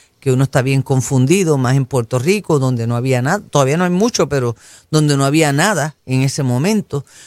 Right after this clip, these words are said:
donde yo era una figura pública, eh, y aproveché, como siempre he dicho, siendo cristocéntrica, aproveché y pregunté, "¿Para qué lo, o sea, para qué es esto?". Y ahí empecé a tocar puertas.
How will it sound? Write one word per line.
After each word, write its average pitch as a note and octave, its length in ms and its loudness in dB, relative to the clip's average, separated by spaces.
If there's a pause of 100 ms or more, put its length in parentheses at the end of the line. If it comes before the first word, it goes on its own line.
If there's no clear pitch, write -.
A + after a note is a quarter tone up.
(120)
donde C#3+ 280 0
yo C#3 140 2
era D3 100 0
una D#3+ 180 0
figura D3+ 520 0 (180)
pública, E3+ 720 -2 (580)
eh, C#3 680 0 (100)
y F3 180 2
aproveché, D#3 1000 0 (960)
como C3+ 760 -2 (120)
siempre F3 340 0
he E3+ 40 2
dicho, G#3+ 380 0
siendo E3 360 -2
cristocéntrica, F#3+ 880 -2
aproveché C#3+ 760 -2
y D3 180 0
pregunté, C3+ 540 -2 (600)
"¿Para C3+ 220 -4
qué E3+ 180 -6
lo, C#3 320 -4 (160)
o C#3+ 60 -10
sea, D#3 200 -4
para A#2+ 220 -6
qué D#3+ 220 -2
es C#3 80 0
esto?". G#2 440 -4 (640)
Y D3+ 260 4
ahí D3+ 240 2
empecé F#3+ 280 -4
a D#3+ 60 -4
tocar D3 320 -4
puertas. C3 520 -4